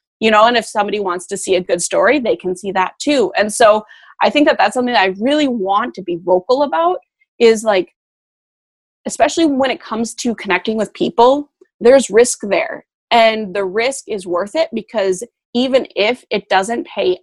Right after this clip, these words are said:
out the way that you want it to, even if that person isn't receptive, even if that person doesn't reciprocate, recognizing you're okay. You're okay if they don't. And, like, show up and do it again. Because the moment that you start to have those impacts on people that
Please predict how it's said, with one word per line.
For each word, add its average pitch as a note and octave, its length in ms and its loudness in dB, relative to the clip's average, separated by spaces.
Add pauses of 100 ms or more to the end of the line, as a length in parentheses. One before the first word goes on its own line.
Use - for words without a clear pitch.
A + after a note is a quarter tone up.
out - 340 0
the G3+ 80 -2
way F3+ 300 0
that G#3+ 160 -4
you F#3+ 480 0
want F3+ 240 0
it A3 120 -4
to, C#4+ 120 -2
even A3+ 180 0
if A#3+ 60 -8
that - 180 2
person G#3 260 -6
isn't G3 220 -6
receptive, F#3+ 460 0
even G#3 180 -4
if - 80 -8
that - 200 2
person F#3+ 260 -4
doesn't F#3 260 -2
reciprocate, D#4 640 0 (960)
recognizing C4 560 4
you're G#3 180 2
okay. - 440 0 (1000)
You're A#3+ 180 6
okay D4 340 0
if E3+ 120 -6
they F#3+ 100 -2
don't. - 200 -12 (520)
And, A#3+ 120 4
like, B3 260 0
show A3 260 2
up B3+ 140 0 (120)
and A3+ 180 -6
do G#3+ 120 -4
it G#3+ 80 -4
again. F#3 400 -4 (240)
Because A3+ 280 -2
the G#3+ 80 -2
moment A3 360 0
that - 120 -6
you F#3+ 140 -6
start G#3 280 -2
to F#3+ 60 -10
have F3+ 380 0
those G3 260 0
impacts G#3+ 540 -2
on F#3 160 0
people G#3+ 440 -2
that F3+ 200 0